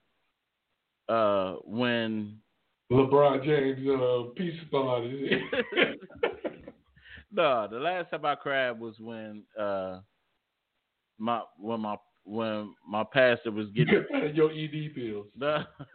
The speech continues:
Speaker 1: when, when, when my, uh, when my pastor was,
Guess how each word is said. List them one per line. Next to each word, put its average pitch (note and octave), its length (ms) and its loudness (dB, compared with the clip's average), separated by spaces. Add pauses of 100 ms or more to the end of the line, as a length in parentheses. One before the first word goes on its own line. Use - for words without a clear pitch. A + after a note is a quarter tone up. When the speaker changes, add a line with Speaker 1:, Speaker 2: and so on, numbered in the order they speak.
(160)
Speaker 1:
when, C3 140 -4 (520)
when, B2+ 140 0 (220)
when B2+ 180 -6
my, B2 240 -2
uh, A2+ 380 -6 (380)
when A#2 180 -4
my A2+ 140 -2
pastor B2+ 640 0
was, A2 260 -4